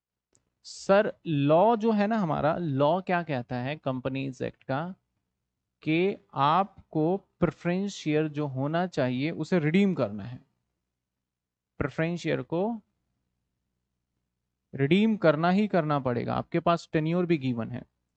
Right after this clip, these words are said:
चलिए सर, एक बार थोड़ा सा थ्योरी के दर्शन करा देते हैं, जहाँ पे मैंने ये बातें बताई थी आपको, जहाँ पे आपकी किताब में भी लिखी हुई है। ठीक है,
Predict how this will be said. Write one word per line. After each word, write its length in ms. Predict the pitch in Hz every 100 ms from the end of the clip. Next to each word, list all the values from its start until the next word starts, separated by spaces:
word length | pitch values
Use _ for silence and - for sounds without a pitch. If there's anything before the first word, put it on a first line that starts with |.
| _ _ _ _
चलिए 240 | 139 147
सर, 180 | 156 156
एक 120 | 156
बार 100 | 160
थोड़ा 320 | 151 165 170
सा 120 | 165 160
थ्योरी 360 | - 143 147
के 100 | 151
दर्शन 320 | 143 135 143
करा 200 | 139 139 131
देते 240 | 131 147
हैं, 100 | 156
जहाँ 220 | 147 135
पे 140 | 131 143
मैंने 260 | 135 135
ये 140 | 147 139
बातें 320 | 127 123 170
बताई 340 | 165 139 107
थी 160 | - 120
आपको, 360 | - - - -
जहाँ 260 | - 143 139
पे 100 | 156
आपकी 220 | 143 151
किताब 280 | 143 139 135
में 160 | 139
भी 100 | 139
लिखी 300 | 165 143 -
हुई 160 | 123 117
है। 220 | 131 - _ _ _ _ _ _ _ _ _ _ _ _ _ _ _ _ _ _ -
ठीक 200 | 147 175
है, 180 | 175